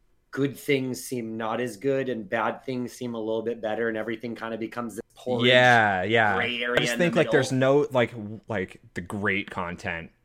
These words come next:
Speaker 2: is not as great as it was. Like, I feel like there's, 'cause there's so many people just say, "Oh, it's amazing, it's great, it's amazing," like, about so many different things. And so, like, there's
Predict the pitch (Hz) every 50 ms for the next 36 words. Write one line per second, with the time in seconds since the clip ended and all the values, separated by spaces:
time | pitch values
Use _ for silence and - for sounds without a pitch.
0 | _ _ - 107 92 95 104 104 95 98 98 95 92 92 - - 90 - 82 82
1 | - - - 87 - 90 - 85 87 82 80 76 76 - - - - 98 - -
2 | 104 95 - - 110 95 - - - 123 117 - 117 104 - - - - 123 117
3 | 117 127 131 127 123 123 117 120 120 113 104 101 - 107 - - - - 143 135
4 | 123 - 120 117 123 127 131 139 127 127 120 113 120 - - - 120 120 120 110
5 | - - 117 113 117 120 120 110 113 104 104 101 - - - - - - 104 123
6 | 113 - - - - - 135 123 113 117 117 117 117 107 110 - 113 98 - 101
7 | 95 92 101 110 120 - - 101 - - 110 101 98 95 - - - - - -
8 | - _ _ - 104 104 117 117 117 101 113 104